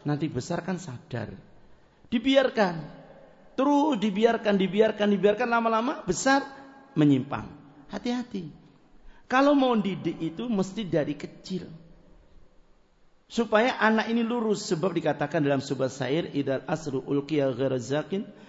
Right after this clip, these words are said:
fama tazku madad dahril furu'u." Kalau pohon tumbuh awalnya sudah nggak lurus, bengkok, kok dibiarkan, nggak mungkin akan lurus nanti setelah itu.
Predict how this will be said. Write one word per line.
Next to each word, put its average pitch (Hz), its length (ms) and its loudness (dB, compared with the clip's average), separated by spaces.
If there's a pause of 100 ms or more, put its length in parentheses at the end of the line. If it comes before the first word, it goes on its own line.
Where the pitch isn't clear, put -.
(200)
fama 147 320 2
tazku 175 360 -2
madad 165 360 2
dahril 156 400 0
furu'u." 120 560 -4 (320)
Kalau 165 320 0
pohon 160 400 4
tumbuh 160 320 4
awalnya 151 340 2
sudah 143 240 0
nggak 131 220 2
lurus, 123 340 -2
bengkok, 120 480 -4 (480)
kok 220 140 2
dibiarkan, 196 640 2
nggak 196 160 2
mungkin 240 340 2
akan 190 320 -2
lurus 202 300 0
nanti 160 400 -2 (400)
setelah 139 480 -2
itu. 135 260 -6